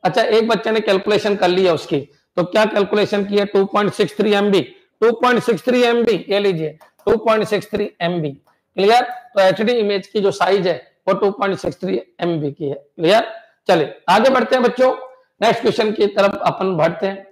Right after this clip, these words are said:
और समझना। Next question क्या था आपका, देखिए, हाँ जी, ये question है, इसको समझना आप अच्छे तरीके से। Clear? मैं पहले graphics, graphics वाले पूरा concept समझा देता हूँ,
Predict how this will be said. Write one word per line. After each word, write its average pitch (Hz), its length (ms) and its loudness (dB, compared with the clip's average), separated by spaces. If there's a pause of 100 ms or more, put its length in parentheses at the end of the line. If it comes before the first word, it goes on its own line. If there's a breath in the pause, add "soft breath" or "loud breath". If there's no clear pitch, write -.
(120)
और 156 100 -8
समझना। 190 400 0 (920)
Next 214 260 0
question 233 300 0
क्या 233 160 0
था 226 140 2
आपका, 226 300 0 (240)
देखिए, 175 360 -4 (3000)
हाँ 185 140 4
जी, 185 240 0 (840)
ये 165 220 0
question 214 380 0
है, 208 160 -4 (240)
इसको 190 180 -2
समझना 180 400 -2
आप 151 160 -2
अच्छे 156 180 -6
तरीके 147 340 -8
से। - 160 -12
Clear? - 1040 -4
मैं 190 200 -4
पहले 208 220 0 (280)
graphics, 180 440 0
graphics 202 380 -2
वाले 208 200 0
पूरा 190 340 -2
concept 190 360 -4
समझा 202 240 0
देता 202 260 -2
हूँ, 277 180 -12